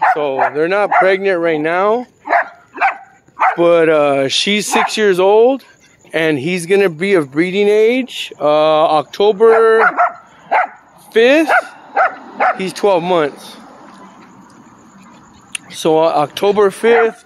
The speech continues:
twenty twenty-four, Max is gonna be twelve months old. That's about breeding age, but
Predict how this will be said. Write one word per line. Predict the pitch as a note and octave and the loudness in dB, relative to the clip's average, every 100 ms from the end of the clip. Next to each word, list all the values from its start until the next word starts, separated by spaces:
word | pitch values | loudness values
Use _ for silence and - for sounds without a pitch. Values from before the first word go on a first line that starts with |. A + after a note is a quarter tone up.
| - | -2
twenty | F#3+ G#3 G#3 G#3+ G3+ | 0 0 0 -2 -2
twenty-four, | G3+ G3 F3 G#3 A3+ B3+ C#4 C4 F#4 - - _ _ - - - D#3 | -4 -4 -2 2 4 4 2 0 -2 -4 -20 _ _ -4 -4 -4 -4
Max | F3+ F#3+ - G3 | -2 -2 -4 -8
is | E3+ | -2
gonna | F#3+ F#3 | 0 0
be | F3 | -2
twelve | - F#3+ F#3+ | 0 0 2
months | G#3 G3+ | 0 2
old. | G3+ F#3+ G#3+ - - - - - - - - _ - - - - - | 2 4 2 0 -4 -6 -6 -4 -4 -4 -8 _ -4 -4 -4 -16 -6
That's | D#3+ F#3+ - | -2 -2 0
about | C4 F#3 F#3+ G#3+ F3 | -2 2 2 0 -2
breeding | G3 A3+ A3+ | -4 -2 0
age, | A3+ A#3 C4+ D4 - - - - - - - - F3+ | 2 2 2 -2 -2 -2 -6 -12 -16 -4 -4 0 0
but | F#3 F3 | 0 0